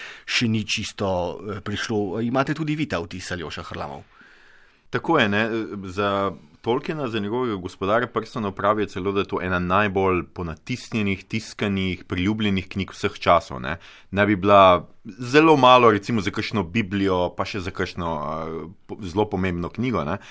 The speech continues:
Speaker 2: In tudi v slovenščini nazadnje je precej priljubljen, kar dokazujejo, če boste zdajle šli, eh, recimo, če ste na Facebooku, pa pogledate v skupino rabljene knjige ali pa kakorkoli, eh,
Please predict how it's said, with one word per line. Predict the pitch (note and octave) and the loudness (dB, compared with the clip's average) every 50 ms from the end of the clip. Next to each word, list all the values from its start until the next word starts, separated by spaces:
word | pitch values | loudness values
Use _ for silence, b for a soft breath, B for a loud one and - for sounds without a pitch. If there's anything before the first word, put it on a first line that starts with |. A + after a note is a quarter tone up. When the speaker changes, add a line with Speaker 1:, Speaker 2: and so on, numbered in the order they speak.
| B B B B B B B B | B B B B B B B B
Speaker 2:
In | A#2+ A#2+ A#2+ A#2 | 0 0 0 2
tudi | C#3 C#3 C3 C3 C3 B2 | 0 0 2 2 2 2
v | A#2 A2+ A2+ | 2 0 -2
slovenščini | - - A2+ G#2+ C3+ D3+ D3+ - - C#3+ C3+ B2+ B2+ B2+ | -4 -4 -2 -2 -2 -2 -4 -6 -6 -6 -4 -4 -2 -2
nazadnje | B2+ B2 A2+ G#2 A2 G#2+ A2+ A#2 A2+ A2+ A2+ A2 G#2+ G#2 G#2 | -2 -2 0 4 6 6 6 6 4 0 -2 0 0 0 -2
je | G2 F2 E2+ F#2 G2+ A2 A#2 A#2+ A#2+ A#2+ A#2+ | -2 -4 -2 -2 0 2 4 4 4 2 0
precej | - G2+ F#2 - A#2 A#2 - | -4 -12 -8 -4 -4 -4 -4
priljubljen, | - G2+ G2+ A2 B2 A#2+ A#2 A2+ A2 G#2+ G#2 | -4 -6 -4 -4 -4 -4 -4 -4 -4 -4 -4
kar | G#2+ - A2 G#2 G#2+ A2 G#2 G2 | -6 -2 2 2 2 2 0 -2
dokazujejo, | G2 F#2 - G2+ E2+ D#2 F2 G#2+ A#2+ A#2+ A2+ G#2+ G#2 G2+ G2 G2 F#2+ - B B B B B B B | -8 -10 -10 -10 -10 -8 -6 -6 -4 -2 0 0 2 2 2 0 0 -2 B B B B B B B
če | - - G#2+ | -4 -4 -2
boste | F2+ G2+ - - - G#2 | -2 -2 -4 -4 -4 -4
zdajle | F#2 F2+ A#2 B2 B2+ A#2+ | 0 2 2 2 2 2
šli, | A#2 - - A#2 A2+ A#2 A#2 A2+ A2 A2 | -2 -4 -6 -6 -4 -2 0 0 0 -2
eh, | - - G2+ F#2+ F#2 F#2+ | -2 -2 -2 -2 -2 -2
recimo, | F#2+ F2 - - A2+ G#2+ G#2 G2 F#2+ F2 | -4 -6 -6 -6 -4 -2 -2 -2 -2 -2
če | - - | -4 -10
ste | - - - F2 | -12 -10 -8 -8
na | E2+ E2 | -8 -6
Facebooku, | - C#3 C#3 C#3+ B2 - C3 C3 B2+ - A#2+ | -4 -2 -2 -2 -4 -4 -4 -4 -4 -4 -6
pa | - - G2 | -6 -6 -8
pogledate | - - F#2 F2+ G#2+ A2 G#2 - G2+ F2 | -8 -6 -4 -2 -2 -2 -2 -4 -6 -10
v | |
skupino | - - - - - A2 G2+ F#2 F2 | -10 -12 -14 -8 -6 -4 -2 0 4
rabljene | F#2+ G2+ G2+ F#2+ F#2 F2 E2 D#2 | 4 4 4 4 0 -4 -4 -6
knjige | - - A#2+ B2+ D#3+ D3+ C#3 | -8 -8 -8 -6 -4 -2 -2
ali | A2 F2 F#2 F2+ | 0 0 -2 -4
pa | - F#2 | -8 -10
kakorkoli, | F2+ - A2 - - G2+ F#2+ - A2 G#2+ G2+ F#2+ F2 | -8 -8 -8 -8 -8 -10 -8 -4 -4 -4 -2 -4 -6
eh, | - - - - _ _ _ F2 E2+ E2 | -8 -14 -20 -20 _ _ _ -4 -4 -2